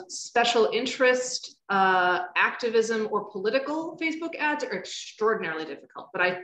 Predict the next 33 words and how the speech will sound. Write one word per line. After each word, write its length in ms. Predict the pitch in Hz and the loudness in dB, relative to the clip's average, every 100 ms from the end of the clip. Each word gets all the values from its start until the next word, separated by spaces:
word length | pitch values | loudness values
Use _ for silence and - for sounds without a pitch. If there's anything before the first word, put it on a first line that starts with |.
| - | -4
I 120 | 196 180 | 0 0
strongly 420 | - 226 233 247 | 0 0 2 2
suspect 440 | 247 - 208 196 | -2 -4 -4 -2
no 140 | 190 185 | 0 2
one 120 | 185 | 2
in 100 | 180 | 0
these, 400 | 175 175 - _ _ | -2 -4 -10 _ _
in 60 | 190 | -6
this 120 | 160 | -4
group 160 | 175 170 | -8 -8
is 40 | |
gonna 180 | 175 160 | -10 -4
fall 140 | 175 | -2
into 140 | 170 196 | -2 -2
that 240 | 156 139 | -2 -2
category. 500 | 151 151 - 117 170 - _ - - _ | -6 -10 -12 -12 -12 -14 _ -20 -20 _
So 160 | - 165 | -6 0
don't, 300 | 175 175 - | 0 0 -4
don't 100 | 185 | 0
worry 120 | 185 | 2
about 180 | 185 175 | 2 0
that 220 | 170 - | -4 -4
too 100 | 170 | -8
much. 300 | 156 165 - _ _ _ _ | -6 -6 -8 _ _ _ _
Um, 440 | 233 233 220 202 196 _ _ - 240 | 6 8 6 2 -4 _ _ -6 0
building 320 | 277 311 311 | 2 4 4
off 220 | 269 269 269 | 6 4 4
of, 220 | 226 - | 2 2
of 120 | 214 214 | -4 -2
Dina's 340 | 240 226 - - | -4 -4 -10 -8
suggestion 600 | 226 220 214 220 202 202 | 0 0 2 0 -2 -4
for 260 | 208 196 208 | -2 -2 2
Facebook 340 | 202 - 196 | 0 0 -8